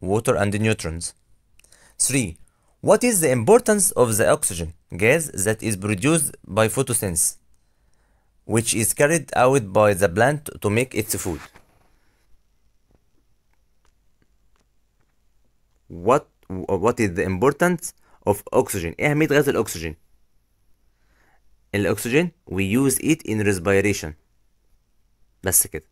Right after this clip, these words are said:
أهم حاجة أهمية الأكسجين، we use oxygen in respiration. All living organism need oxygen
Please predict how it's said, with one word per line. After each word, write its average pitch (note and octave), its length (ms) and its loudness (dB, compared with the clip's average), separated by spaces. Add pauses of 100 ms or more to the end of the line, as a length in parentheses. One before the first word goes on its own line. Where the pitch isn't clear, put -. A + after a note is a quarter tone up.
(160)
أهم A#2 180 0
حاجة F2 300 -6 (500)
أهمية G#2+ 180 -2
الأكسجين، D3+ 460 0 (360)
we F2+ 120 -4 (180)
use F3 300 -2 (1000)
oxygen D#3 420 2 (440)
in C3 180 2
respiration. F#2+ 680 0 (1040)
All D3+ 280 8
living G2 400 0 (140)
organism A#2 500 2 (380)
need A2 320 0 (100)
oxygen E3+ 560 0